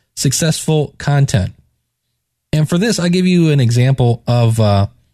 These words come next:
I worked in a, uh, a Fortune five hundred company, and they would always say, "Let's do a customer survey.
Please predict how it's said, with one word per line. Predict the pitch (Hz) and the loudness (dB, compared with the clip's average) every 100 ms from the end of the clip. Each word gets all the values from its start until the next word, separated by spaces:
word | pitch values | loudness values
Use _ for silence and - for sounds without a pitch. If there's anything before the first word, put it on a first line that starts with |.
| _ _ _ _ - | _ _ _ _ -4
I | 160 | -2
worked | 170 180 175 | 0 0 0
in | 151 | 0
a, | 127 117 | 2 2
uh, | 107 120 | 2 0
a | |
Fortune | - 160 151 | -2 0 0
five | 143 139 | 0 0
hundred | 135 101 | -2 -4
company, | - 160 160 156 156 - _ _ _ _ | -4 -2 0 0 0 -4 _ _ _ _
and | 147 156 | -2 0
they | |
would | 170 | 0
always | 170 170 170 | 0 0 0
say, | - 156 147 143 143 - _ _ _ _ _ _ _ _ _ - | -2 -2 0 0 -2 -4 _ _ _ _ _ _ _ _ _ -6
"Let's | 165 - | -4 -2
do | 220 | -4
a | 185 | -2
customer | 196 175 160 | -4 -2 -2
survey. | 135 180 165 107 85 | -2 -2 0 -2 -4